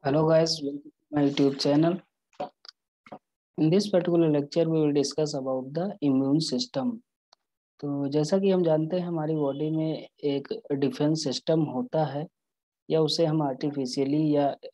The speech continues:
जिसे हम कहते हैं adaptive acquired immune system जो होता है, वैसे भी करवा सकते हैं।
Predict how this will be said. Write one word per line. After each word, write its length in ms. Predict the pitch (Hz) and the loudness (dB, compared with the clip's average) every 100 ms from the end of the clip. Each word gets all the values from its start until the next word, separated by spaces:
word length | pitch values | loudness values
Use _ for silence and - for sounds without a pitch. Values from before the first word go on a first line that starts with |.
| _ 139 | _ -10
जिसे 360 | 131 131 131 | -8 -8 -2
हम 160 | 143 143 | 0 0
कहते 300 | 143 123 143 | 0 -2 -2
हैं 320 | 135 139 160 | -4 -2 -2
adaptive 840 | - 143 127 120 120 - 156 156 - _ _ | -2 -4 0 0 0 0 0 0 -6 _ _
acquired 540 | 139 127 135 131 143 143 | -8 -4 -2 0 2 0
immune 800 | 113 127 135 131 131 131 123 135 | -4 -8 -6 -4 -2 -4 -4 -6
system 460 | - 123 - 127 | -4 -4 -2 2
जो 120 | 123 123 | 2 2
होता 280 | 123 135 | -2 -2
है, 180 | 143 170 | -2 0
वैसे 340 | 170 127 139 139 | 0 0 0 -2
भी 100 | 131 | -2
करवा 340 | 127 123 123 | -2 -2 -2
सकते 340 | 127 123 - | -4 -8 -8
हैं। 260 | 127 139 196 | -6 -4 -6